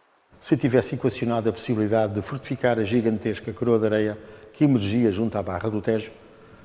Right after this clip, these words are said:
para que Lisboa se defendesse com duas fortificações afrontadas, repetindo, no fundo,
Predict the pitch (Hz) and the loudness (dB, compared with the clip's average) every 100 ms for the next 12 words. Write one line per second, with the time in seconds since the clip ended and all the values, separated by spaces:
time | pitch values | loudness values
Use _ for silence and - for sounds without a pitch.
0 | - - 131 131 120 107 120 - 135 - | 0 6 6 6 0 4 4 4 -2 2
1 | 120 107 107 - 113 110 131 - 123 - | 4 4 0 -2 -2 0 0 -2 -6 -4
2 | - - 107 107 101 110 101 107 104 104 | -6 -4 -4 -4 -4 -4 -4 -4 -4 -8
3 | - - - - - - 147 - 127 123 | -12 -20 -20 -20 -12 0 0 0 0 2
4 | 104 113 - 117 | 2 -2 -2 -2